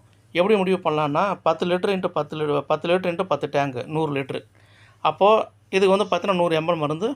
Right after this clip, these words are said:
போதுமானது. இதே இருபது லிட்டர் ஓட்டுற நண்பர்கள்லாம் இருக்கீங்க, முப்ப-, முப்பது லிட்டர் ஓட்டுற நண்பர்கள்லாம் இருப்பீங்க. So, இடத்தோட பரப்பளவு எந்த அளவுக்கு இருக்கோ, நம்ம அந்த அளவுக்கு.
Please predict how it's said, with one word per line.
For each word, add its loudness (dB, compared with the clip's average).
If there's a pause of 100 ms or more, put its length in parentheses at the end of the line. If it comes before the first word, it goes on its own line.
போதுமானது. -2 (720)
இதே 4
இருபது 6
லிட்டர் 2
ஓட்டுற 4 (120)
நண்பர்கள்லாம் 0
இருக்கீங்க, -6 (280)
முப்ப-, -6
முப்பது 2
லிட்டர் 0
ஓட்டுற 0
நண்பர்கள்லாம் 0
இருப்பீங்க. -8 (400)
So, 2
இடத்தோட 4
பரப்பளவு 4
எந்த 0
அளவுக்கு 2
இருக்கோ, 0
நம்ம 2
அந்த 0
அளவுக்கு. -2